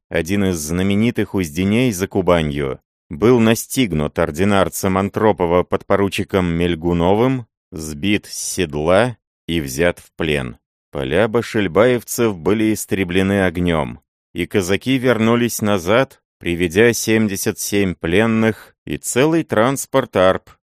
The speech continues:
приготовленный жителями для перевозки хлеба. Чтобы расширить круг своих операций и не затруднять войска беспрерывными переправами через Кубань, Антропов заложил на Урупе,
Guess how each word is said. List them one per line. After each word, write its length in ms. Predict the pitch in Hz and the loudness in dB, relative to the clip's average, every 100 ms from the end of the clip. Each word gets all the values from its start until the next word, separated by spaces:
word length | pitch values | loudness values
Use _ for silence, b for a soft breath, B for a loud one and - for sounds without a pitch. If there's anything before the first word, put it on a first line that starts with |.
| _ | _
приготовленный 840 | - 87 82 - 98 92 95 90 90 | -6 -2 -2 2 2 2 2 2 0
жителями 640 | 73 104 - 117 110 110 | 0 -2 0 0 2 2
для 260 | 87 76 85 | 0 0 0
перевозки 680 | 92 80 71 90 - - | 0 -2 0 -2 -2 -4
хлеба. 680 | 90 - 78 73 65 67 64 _ _ _ _ | -6 -4 -2 -2 -2 -4 -6 _ _ _ _
Чтобы 420 | - - 87 87 | -10 -4 0 2
расширить 760 | 92 92 - 110 90 82 - - | 2 0 -2 -2 0 -2 -6 -8
круг 300 | 98 104 92 | -2 -2 -4
своих 440 | - 90 92 87 | -4 -2 -2 -2
операций 800 | 92 92 90 98 - - 85 80 - | -4 0 2 2 0 -4 -4 -4 -10
и 140 | - 92 | -6 -2
не 140 | 104 | 0
затруднять 760 | 85 92 101 95 92 101 92 85 | 0 -2 -2 -2 0 2 0 0
войска 560 | 87 87 - 117 131 | 2 2 0 0 0
беспрерывными 920 | 82 76 - 90 87 85 80 78 78 | 0 -4 -4 -2 -2 -2 -2 -2 -2
переправами 720 | 76 82 80 82 87 82 80 78 | -4 -4 -4 0 2 2 0 -4
через 360 | - 92 82 | -2 -2 -2
Кубань, 540 | - 95 87 82 64 64 _ _ | -6 -4 0 0 -2 -8 _ _
Антропов 680 | - 90 92 107 139 165 139 | -6 -4 -2 2 2 2 0
заложил 580 | 110 110 110 90 107 113 | 2 4 4 4 2 0
на 220 | 98 95 | 2 2
Урупе, 580 | 92 90 110 - 135 131 | 2 2 0 0 -2 -2